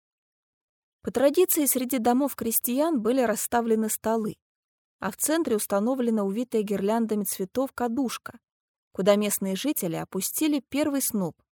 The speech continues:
который должен был осветить пришлый отец Мартин. Когда все заняли свои места,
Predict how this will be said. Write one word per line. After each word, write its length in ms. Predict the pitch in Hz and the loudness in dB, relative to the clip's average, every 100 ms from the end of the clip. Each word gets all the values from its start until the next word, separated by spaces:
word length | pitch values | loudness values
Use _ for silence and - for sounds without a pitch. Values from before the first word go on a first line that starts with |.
| _ _ - | _ _ -8
который 380 | 190 196 202 196 | -6 -2 0 2
должен 400 | 220 233 196 180 | 2 2 0 -4
был 120 | 175 | -4
осветить 520 | 180 190 180 196 - | -4 -6 -6 -6 -6
пришлый 440 | - 190 - 180 | -4 -4 -4 -6
отец 320 | 165 185 185 202 | -6 -6 -6 -4
Мартин. 420 | 185 165 - - _ _ _ _ _ _ _ _ _ _ _ _ _ _ _ _ _ | -4 -4 -8 -10 _ _ _ _ _ _ _ _ _ _ _ _ _ _ _ _ _
Когда 300 | - 233 359 | -8 -2 0
все 180 | 381 - | 2 2
заняли 320 | 233 247 202 | 4 4 2
свои 380 | 196 - 196 190 | 0 0 2 2
места, 500 | 175 - - 185 269 | 0 -4 -2 0 -2